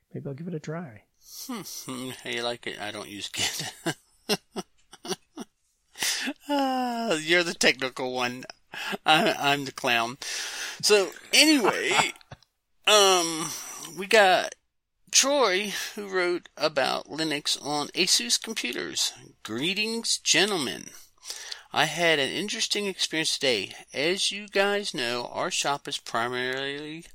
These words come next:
Speaker 2: a Dell reseller. We have a customer whose laptop went south, and they needed a replacement quickly.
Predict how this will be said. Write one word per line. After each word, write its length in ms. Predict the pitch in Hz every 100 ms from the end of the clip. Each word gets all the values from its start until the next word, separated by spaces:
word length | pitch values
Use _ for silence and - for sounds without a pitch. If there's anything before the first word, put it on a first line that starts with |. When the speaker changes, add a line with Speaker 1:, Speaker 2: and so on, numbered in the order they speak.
| - - - -
Speaker 2:
a 220 | 123 123
Dell 400 | - 107 117 127
reseller. 520 | 135 - - 57 - - _ - - - - _ 131
We 60 |
have 500 | 127 123 120 110 110 -
a 220 | 95 101
customer 440 | - 151 165 160 170
whose 320 | - 143 135
laptop 480 | 131 - - 110 -
went 200 | 101 107
south, 540 | - 110 95 80 - - _
and 140 | - 107
they 160 | 120
needed 480 | 139 127 123 127 -
a 60 | 98
replacement 580 | 104 - 123 - 123 -
quickly. 480 | - 127 - -